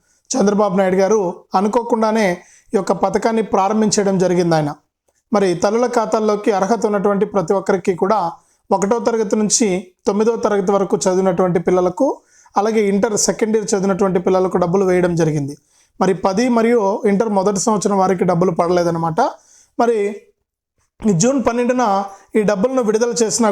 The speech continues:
కూడా ఇంకా డబ్బులు పడినటువంటి వాళ్ళు చాలామంది ఉన్నారు. మరి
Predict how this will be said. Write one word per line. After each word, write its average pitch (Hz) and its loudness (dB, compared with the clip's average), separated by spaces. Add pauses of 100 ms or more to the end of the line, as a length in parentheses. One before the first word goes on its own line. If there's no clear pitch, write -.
కూడా 208 0 (540)
ఇంకా 254 0 (140)
డబ్బులు 240 0 (120)
పడినటువంటి 214 0
వాళ్ళు 208 0
చాలామంది 196 0
ఉన్నారు. 185 2 (480)
మరి 214 0